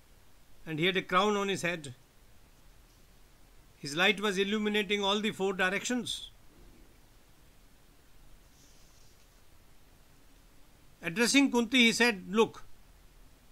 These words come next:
I have been compelled to come here because of your mantra." I would be like a slave to you. Tell me, what can I do for you? Kunti replied,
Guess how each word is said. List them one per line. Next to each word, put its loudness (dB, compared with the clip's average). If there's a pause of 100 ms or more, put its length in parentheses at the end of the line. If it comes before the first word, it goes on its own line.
(1040)
I 0
have 0
been 0
compelled 0
to -2
come 0
here 0 (840)
because -2
of -2
your -4
mantra." -4 (1500)
I 0
would 0
be 2
like 2
a -2
slave 2
to 0
you. -2 (300)
Tell 4
me, 4
what -2
can -4
I -4
do -6
for -10
you? -16 (2250)
Kunti -4
replied, -4